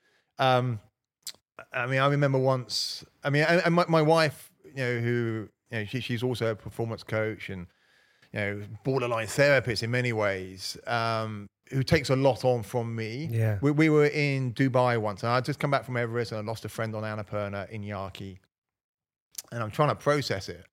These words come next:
Speaker 1: And she was like, "Well," and this, when, when was it? Two thousand seven, I think, Iñaki died. So a long time, no, two thousand eight,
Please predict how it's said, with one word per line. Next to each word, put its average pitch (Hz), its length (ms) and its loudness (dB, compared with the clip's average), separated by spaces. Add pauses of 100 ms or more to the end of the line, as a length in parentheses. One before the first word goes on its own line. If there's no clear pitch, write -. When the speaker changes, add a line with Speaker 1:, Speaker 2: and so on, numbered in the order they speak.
(1400)
Speaker 1:
And 123 640 2 (400)
she 185 240 2
was 151 160 4
like, 131 220 0 (140)
"Well," 165 340 4
and 156 120 -2
this, 165 160 0
when, 147 200 -2
when 151 100 0
was 120 100 -4
it? 110 120 -6
Two 147 120 -4
thousand 123 400 -4
seven, 107 380 -4
I 101 60 -10
think, 101 180 -12
Iñaki 101 380 -10
died. 101 200 -8
So 151 100 0
a - 20 2
long 196 160 0
time, 135 160 -2
no, 139 120 2
two 151 140 -4
thousand 117 300 -4
eight, 101 180 -8